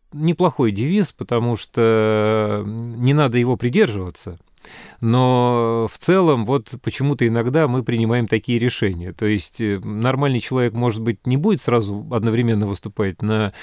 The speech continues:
четырехстах метрах и на марафоне, но иногда очень хочется попробовать, и это тоже какое-то определенное испытание для себя —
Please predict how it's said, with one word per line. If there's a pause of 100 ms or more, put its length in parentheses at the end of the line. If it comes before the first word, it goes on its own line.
(360)
четырехстах
метрах
и
на
марафоне,
но
иногда
очень
хочется
попробовать,
и
это
тоже
какое-то
определенное
испытание
для
себя —